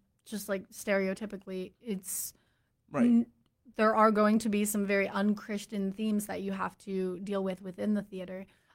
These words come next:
Speaker 1: Um, and, I mean, even at my university, there were always people who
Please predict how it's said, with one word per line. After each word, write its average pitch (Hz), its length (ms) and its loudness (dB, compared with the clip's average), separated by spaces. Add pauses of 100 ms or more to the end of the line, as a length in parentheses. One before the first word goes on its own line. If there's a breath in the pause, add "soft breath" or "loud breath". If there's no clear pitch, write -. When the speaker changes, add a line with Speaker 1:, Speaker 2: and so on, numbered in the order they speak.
(180)
Speaker 1:
Um, 202 440 4 (420)
and, 254 240 10
I 269 100 4
mean, 254 160 8
even 262 240 4
at 220 120 6
my 196 300 0 (240)
university, 208 760 2
there 185 200 0
were 185 100 -2
always 185 500 -2 (520)
people 240 460 4
who 208 500 4